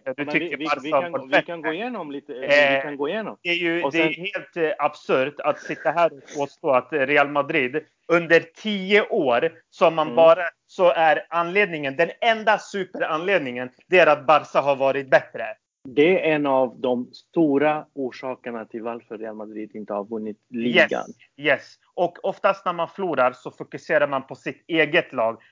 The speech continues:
Speaker 1: och inte alltid, eh,
Speaker 2: Absolut.
Speaker 1: bland externa faktorer. Nu
Speaker 2: Absolut.
Speaker 1: blandar vi externa faktorer. Man måste
Speaker 2: Nej.
Speaker 1: titta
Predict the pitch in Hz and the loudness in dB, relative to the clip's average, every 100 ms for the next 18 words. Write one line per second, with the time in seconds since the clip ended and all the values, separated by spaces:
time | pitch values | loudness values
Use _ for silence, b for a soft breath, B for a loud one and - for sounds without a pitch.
0 | b 160 156 - - 160 156 151 147 143 | b -2 -2 -4 0 2 2 0 -4 -6
1 | - - 139 139 123 107 151 147 _ - | -10 -8 0 4 4 2 0 0 _ -12
2 | 143 156 - - 175 156 - 135 - 131 | -8 -8 0 4 4 2 -4 -8 -8 -10
3 | 127 196 170 175 120 - _ _ _ - | -6 -4 0 2 2 0 _ _ _ -2
4 | 196 185 175 - - 165 160 160 b 156 | 0 2 -2 -8 -10 -6 -4 -4 b -6
5 | 160 127 127 135 | -2 0 0 -2